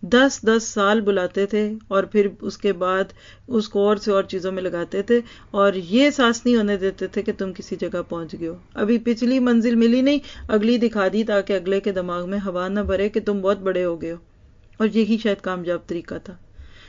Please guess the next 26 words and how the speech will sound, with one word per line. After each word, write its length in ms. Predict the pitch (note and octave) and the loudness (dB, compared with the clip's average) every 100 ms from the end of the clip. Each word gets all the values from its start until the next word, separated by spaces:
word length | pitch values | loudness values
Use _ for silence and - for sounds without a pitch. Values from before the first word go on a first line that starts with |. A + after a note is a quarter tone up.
| - - | -18 0
आज 260 | G#3+ A#3 A#3 | 2 4 4
हम 300 | A#3 A#3 G#3 | 4 2 0
दूसरों 280 | F#3+ G3+ | -2 -4
की 140 | G3 F#3+ | -4 -4
नज़रों 340 | F#3 F#3 G3 | -4 -4 -4
में 120 | F#3+ | -2
आते 280 | F#3 F#3 F#3+ | -4 -4 -4
हैं 60 | F#3+ | -4
और 80 | E3+ | -2
बाद 280 | F3 F3 | -4 -4
में 180 | F3 F#3 | -6 -8
करना 320 | - F3+ F3 | -6 -6 -8
कराना 380 | E3+ F3 E3+ F3 | -10 -8 -8 -10
कुछ 260 | E3+ F3+ F3 | -10 -12 -10
भी 120 | E3+ | -10
नहीं 160 | E3+ E3+ | -10 -12
होता। 320 | - F3 F3+ - - - - - - | -12 -16 -18 -20 -20 -20 -20 -20 -6
फिर 160 | A3+ G#3+ | -2 2
यहाँ 160 | G#3+ | 2
ये 160 | G#3 G#3+ | 4 2
लफ्ज़ 220 | G#3 - | 0 -4
कितना 680 | G#3+ G#3+ G3+ G3+ G#3 G#3 G#3 F#3 | -8 -8 -4 -2 -2 -2 -2 -4
डराने 300 | F3+ F3+ F3+ | -6 -6 -4
वाला 280 | F3+ F3+ | -4 -2
है, 160 | F#3 F#3 - - - | -4 -6 -14 -20 -10
अलामा 640 | G3 F#3 F#3+ A3+ A#3+ C4+ | -4 0 2 4 4 2